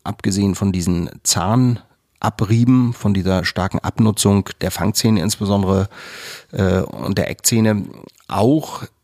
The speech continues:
Narben, die nicht vom normalen Herumtollen von Hunden herstammen, sondern tatsächlich von Hundekämpfen.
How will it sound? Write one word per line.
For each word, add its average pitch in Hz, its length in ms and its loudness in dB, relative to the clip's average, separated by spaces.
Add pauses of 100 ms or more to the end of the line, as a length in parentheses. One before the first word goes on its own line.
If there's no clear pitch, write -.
(100)
Narben, 127 800 -2 (440)
die 107 380 0 (100)
nicht 110 280 0
vom 101 400 2
normalen 98 440 2
Herumtollen 95 720 0
von 92 220 -4
Hunden 113 300 0
herstammen, 95 580 -2
sondern 98 480 0
tatsächlich 101 480 -4
von 98 300 0 (280)
Hundekämpfen. 113 840 0